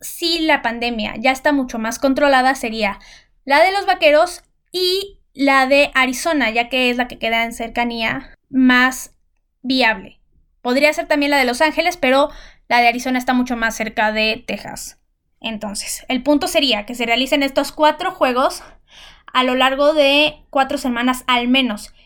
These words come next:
Y no son cuatro semanas porque podrían meterse ahí las semanas de descanso y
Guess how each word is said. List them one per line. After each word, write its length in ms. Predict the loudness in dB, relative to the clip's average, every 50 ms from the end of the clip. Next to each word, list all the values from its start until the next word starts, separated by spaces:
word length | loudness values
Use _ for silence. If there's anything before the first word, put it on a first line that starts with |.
| _
Y 80 | 0 0
no 100 | 0 2
son 280 | 2 0 -2 -2 -4
cuatro 320 | -2 0 0 0 0 -2 -6
semanas 460 | -4 -2 -2 -2 0 -2 -2 -4 -2
porque 520 | 0 0 0 0 2 2 2 2 2 2 -4 -16 _ _ _ _ _
podrían 340 | -2 0 2 2 2 2 2
meterse 340 | 2 2 0 0 2 2
ahí 120 | 0 2 2
las 140 | 0 -2 -2
semanas 300 | -4 -4 -2 -2 0 0
de 80 | 0
descanso 920 | 0 0 0 2 2 2 4 2 2 0 2 4 4 6 6 6 4 2 0
y 580 | -2 -2 0 2 2 2 2 0 -4 -12 -20